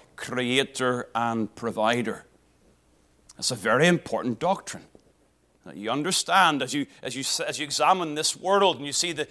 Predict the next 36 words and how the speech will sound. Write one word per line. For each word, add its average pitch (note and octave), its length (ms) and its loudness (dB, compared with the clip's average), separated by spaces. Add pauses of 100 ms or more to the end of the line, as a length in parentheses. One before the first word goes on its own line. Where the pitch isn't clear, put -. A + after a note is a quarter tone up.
(120)
the C#3+ 80 -8
sovereignty E3+ 720 6
and D3 140 -2
the D3+ 100 -4
rule F#3 300 0
of B2 100 -6
God F3+ 240 4
in D#3+ 60 -4
this D#3+ 200 -6
world, F#3+ 340 0 (340)
that E3+ 200 4
itself, F3+ 540 2
because F3 320 -2
this D3 120 -8
world D#3+ 180 0
is C#3 80 0
so A3+ 460 4
ordered, E3+ 680 4 (920)
you're C3 240 -6
seeing E3+ 400 0
an C#3+ 60 -2
implication D3+ 680 -2 (180)
of B2+ 220 0
the C3+ 100 -2
immutability C#3 760 -2
and A#2 100 -4
unchanging A#2 640 -4
nature B2 320 -4
of G2 120 -6
God. A#2+ 240 2 (180)
He C#3 260 -2
is A#2+ 220 0 (720)
perfectly E3+ 540 2
stable, - 460 0 (1000)
perfectly E3+ 580 4
controlled, A#2 580 -6